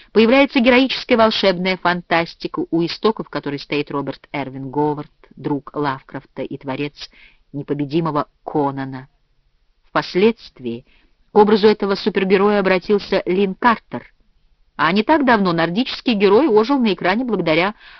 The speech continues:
Арнольду Шварценеггеру в бесконечном киносериале. В произведениях "Меча и магии" литературный персонаж обладает традиционными свойствами мифологического героя.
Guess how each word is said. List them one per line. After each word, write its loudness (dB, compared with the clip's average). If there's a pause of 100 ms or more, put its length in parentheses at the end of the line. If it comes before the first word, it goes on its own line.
(300)
Арнольду 2
Шварценеггеру -2 (200)
в -14
бесконечном -4 (320)
киносериале. -4 (920)
В -20
произведениях 2 (100)
"Меча -2
и -12
магии" -2
литературный -6
персонаж -6 (360)
обладает 0
традиционными 0 (120)
свойствами -6 (400)
мифологического -10
героя. -4